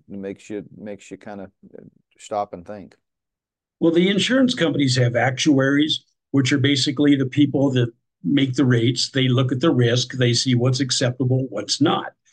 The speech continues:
Speaker 2: Now, these are the most boring people you'll ever meet, but they're some of the smartest.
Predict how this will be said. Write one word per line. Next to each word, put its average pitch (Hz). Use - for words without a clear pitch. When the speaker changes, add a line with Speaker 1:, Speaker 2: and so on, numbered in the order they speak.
Speaker 2:
Now, 117
these 175
are 160
the 123
most 120
boring 131
people 131
you'll 123
ever 127
meet, 127
but 156
they're 131
some 127
of 107
the 98
smartest. -